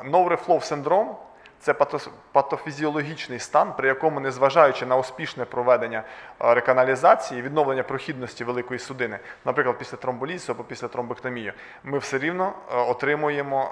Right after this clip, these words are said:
е, порушення мікроциркуляції в ішемізованій тканині, е, яка не відновлюється належним чином. Навіть після успішної тромбектомії, після успішної, е, тромболітичної терапії ми інколи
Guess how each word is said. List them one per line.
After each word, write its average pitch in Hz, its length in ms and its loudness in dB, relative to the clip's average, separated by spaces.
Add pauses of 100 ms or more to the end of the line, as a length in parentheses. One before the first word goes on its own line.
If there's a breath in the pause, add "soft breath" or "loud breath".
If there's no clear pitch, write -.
е, 117 140 2
порушення 135 400 -2
мікроциркуляції 123 1000 -2 (200 loud breath)
в 123 40 -14
ішемізованій 123 560 -2
тканині, 147 520 -6 (320 loud breath)
е, 107 440 -2 (480)
яка 127 220 6
не 143 100 0
відновлюється 117 600 -2
належним 117 340 -4
чином. 110 400 -10
Навіть 135 240 0 (280 loud breath)
після 139 240 -2
успішної 131 420 -6
тромбектомії, 123 600 -8
після 123 220 -10
успішної, 117 520 -10
е, 107 260 -8
тромболітичної 120 640 -8
терапії 120 420 -6
ми 120 260 -8
інколи 123 420 -8